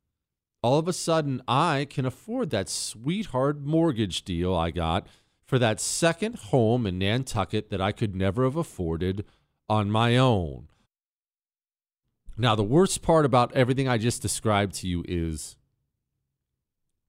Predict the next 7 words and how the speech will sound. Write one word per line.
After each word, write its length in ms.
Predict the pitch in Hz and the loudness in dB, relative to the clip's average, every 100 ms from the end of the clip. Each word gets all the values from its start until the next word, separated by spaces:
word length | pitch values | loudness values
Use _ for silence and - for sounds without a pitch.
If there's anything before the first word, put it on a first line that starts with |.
| _ | _
that's 240 | 110 139 165 | -6 -4 -2
all 200 | 156 87 | 0 0
legal. 440 | 98 - 62 _ _ _ _ _ _ _ _ _ _ _ _ _ _ _ _ _ _ _ _ _ _ | -4 -4 -16 _ _ _ _ _ _ _ _ _ _ _ _ _ _ _ _ _ _ _ _ _ _
For 120 | 117 | 0
the 100 | 107 | 2
most 300 | 107 127 - | 2 2 2
part, 360 | 156 170 190 | 2 2 -2